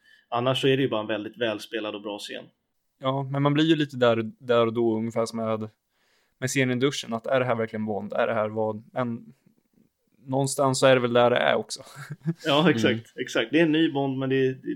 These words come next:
Speaker 1: det är så det ska vara nu,
Speaker 2: Ja.
Speaker 1: liksom. Jag köper det.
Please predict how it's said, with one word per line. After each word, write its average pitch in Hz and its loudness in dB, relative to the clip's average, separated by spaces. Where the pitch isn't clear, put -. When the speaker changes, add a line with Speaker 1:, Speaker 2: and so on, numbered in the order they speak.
Speaker 1:
det - -8
är - -6
så - -6
det 131 -2
ska 131 -4
vara 123 -6
nu, 104 -8
Speaker 2:
Ja. 123 -8
Speaker 1:
liksom. - -16
Jag 143 -2
köper 143 0
det. - -10